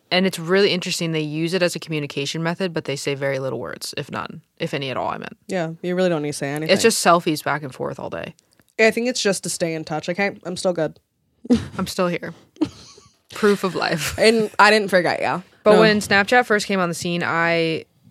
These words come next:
Speaker 1: yeah, it was, like, a scary thing 'cause ev-, I think it was just, like, a, like, sending nudes. Like, that was, like, all it was to our
Speaker 2: And
Speaker 1: generation.
Speaker 2: that's the sad part is in middle school, that was a thing.
Speaker 1: That's wild.
Speaker 2: It, wild. 'Cause these are thirteen-year-olds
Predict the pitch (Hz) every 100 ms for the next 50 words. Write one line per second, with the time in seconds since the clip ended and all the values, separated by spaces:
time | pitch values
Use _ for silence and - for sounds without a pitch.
0 | _ - 180 185 180 190 180 - 170 156
1 | 165 175 196 220 208 147 160 - 185 196
2 | 190 185 190 175 170 147 143 - - 151
3 | - - - - 175 170 151 139 143 147
4 | 127 - - - 165 170 190 180 185 180
5 | 175 165 160 151 143 139 143 131 143 147
6 | 170 226 139 180 190 208 - 220 214 202
7 | 202 196 185 170 - 180 180 175 202 214
8 | - 165 151 165 175 180 165 151 - 175
9 | 165 113 165 - _ _ _ _ - -
10 | 170 156 - 147 131 131 117 113 160 170
11 | 202 170 151 160 180 185 190 190 180 156
12 | 139 - 202 190 214 208 190 - 208 202
13 | - - 202 190 165 113 120 147 - -